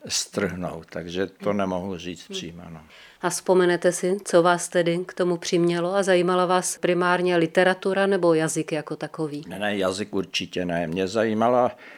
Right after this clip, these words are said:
Speaker 1: literatura a hodně mě zajímalo divadlo. A autor, který mě nejvíce tenkrát oslovil, byl Shakespeare.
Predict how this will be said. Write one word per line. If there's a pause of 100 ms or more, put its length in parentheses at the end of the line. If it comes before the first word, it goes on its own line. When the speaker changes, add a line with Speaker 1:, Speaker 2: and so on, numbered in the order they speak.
(100)
Speaker 1:
literatura (120)
a (320)
hodně
mě
zajímalo
divadlo. (480)
A
autor, (180)
který
mě (240)
nejvíce (240)
tenkrát (220)
oslovil,
byl
Shakespeare.